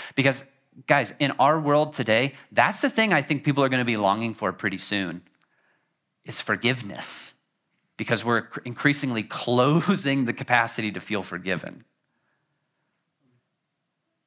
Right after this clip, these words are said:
Whatever it might be, what we have is actually this great gift of Christ Jesus.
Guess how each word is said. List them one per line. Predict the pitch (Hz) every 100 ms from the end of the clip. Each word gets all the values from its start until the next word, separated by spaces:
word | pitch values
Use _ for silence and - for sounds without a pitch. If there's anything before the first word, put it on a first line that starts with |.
| _ _ _ _ _ _ _ _ _ _ _
Whatever | - 113 127 180
it | 160
might | 143 147 -
be, | 117 107 92 - _ _ _ _ _ _ _ _ _ _ _ _ _ _ _ _ _ _ _ _
what | 107 123
we | 139
have | 131 131 120
is | 110
actually | - 117 - 117
this | 107 110
great | - 113 104 -
gift | 107 107 -
of | 95
Christ | - 98 92 -
Jesus. | 85 - 82 - - -